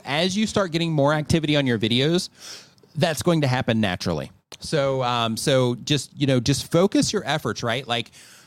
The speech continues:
I have videos on my channel talking about, like, how to get more comments on your videos and talking about little details of things that you can do. But really,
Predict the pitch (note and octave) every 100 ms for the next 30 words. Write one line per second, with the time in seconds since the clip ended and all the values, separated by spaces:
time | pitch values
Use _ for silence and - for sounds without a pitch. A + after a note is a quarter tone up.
0 | _ _ _ - - - G3 A#3+ G3 F#3+
1 | F3 D#3 D3 - C3+ G#2 D3 A#2 B2 A#2
2 | G#2 C3 A2+ A2 G#2+ G#2 A#2 G#2 G2 A2
3 | G2 A#2+ A#2+ A2+ G#2+ A2 A#2+ A#2+ G#2+ G#2
4 | A#2 A2+ G#2+ G#2+ B2+ A2 A2 A2 A#2 G#2+
5 | A2 G#2 G#2+ G#2 F#2 G2 G#2+ A2+ A#2+ D#3
6 | E3 E3